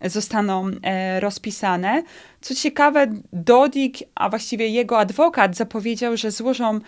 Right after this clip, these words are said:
e, apelację, e, od wyroku do Trybunału Konstytucyjnego Bośni i Hercegowiny,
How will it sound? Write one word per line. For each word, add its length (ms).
e, 220
apelację, 960
e, 140
od 180
wyroku 580
do 300
Trybunału 680
Konstytucyjnego 960
Bośni 380
i 40
Hercegowiny, 1000